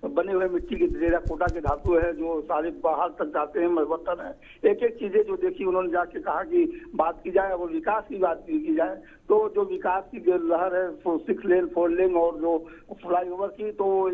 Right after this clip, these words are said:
एक बड़ी बात है, बड़ी उपलब्धि कहा जाता है। और उसी, उसी को देखते हुए सीएम योगी आदित्यनाथ जो है दू-, दू-, दूस-, दूसरा दशक से मुख्यमंत्री, दूसरी बार उनको उत्तर प्रदेश के जनता ने उनको चुना है। जी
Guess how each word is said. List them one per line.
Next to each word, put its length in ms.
एक 380
बड़ी 240
बात 400
है, 80
बड़ी 460
उपलब्धि 520
कहा 260
जाता 340
है। 60
और 160
उसी, 240
उसी 420
को 120
देखते 280
हुए 320
सीएम 560
योगी 180
आदित्यनाथ 480
जो 320
है 80
दू-, 220
दू-, 200
दूस-, 460
दूसरा 300
दशक 440
से 160
मुख्यमंत्री, 460
दूसरी 320
बार 220
उनको 360
उत्तर 240
प्रदेश 320
के 200
जनता 340
ने 160
उनको 220
चुना 220
है। 140
जी 380